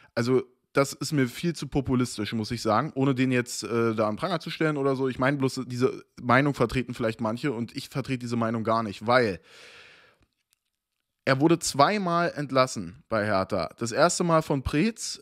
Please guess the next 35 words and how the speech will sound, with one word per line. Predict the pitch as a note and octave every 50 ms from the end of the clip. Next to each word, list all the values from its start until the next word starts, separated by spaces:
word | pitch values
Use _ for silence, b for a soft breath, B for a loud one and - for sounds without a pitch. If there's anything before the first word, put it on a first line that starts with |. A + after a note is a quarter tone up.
| -
äh, | - C#3
weil | C#3+ C#3+ C#3+ C#3+ C#3+ C3+ B2 C3 C3+
man | D3 C#3+ C#3 C#3
mit | C#3 B2+
Czovic | - - D#3 D3+ D3+ D3 - -
was | B2+ B2 -
Neues | C3 C3+ D#3+ F3+ E3+ -
ausprobieren | - D#3 - - F3 D#3 D3+ D#3 D#3+ D#3 C#3+
wollte, | D3+ D3+ D#3+ - D#3+ B2+
weil | A#2+ A#2+ A#2+
wir | B2+ A#2
da | B2 A#2+ A2
eben | A#2+ B2 A#2+
noch | A#2+ A#2
die | - A#2+
Gedanken | A2+ G#2+ B2 B2+ C#3 - C3+
hatten, | C3+ - - A#2+
wir | A#2+
geben | G#2+ A#2 A#2 A2+ A2+
jetzt | A2 - -
viel | - A#2+ G#2
Geld | A#2+ C3 C#3+ - -
aus | - C#3+ C#3+ C#3+ -
und | - B2+ A#2+
der | B2 A#2
Fußball, | - - D#3+ - - - C#3+ C3+
den | C3 B2+ A#2+
Paul | - B2+ B2 B2 B2+
nicht | C3 B2+ -
spielt, | - - B2 B2 B2+ B2+ - - b b b b b b
äh, | - C3 B2+
der, | C3 A#2+ A2+
den | G2 - C3 B2+ A#2+
Paul | - B2+ A#2 B2 C3 -
spielt, | - - B2+ B2+ B2+ -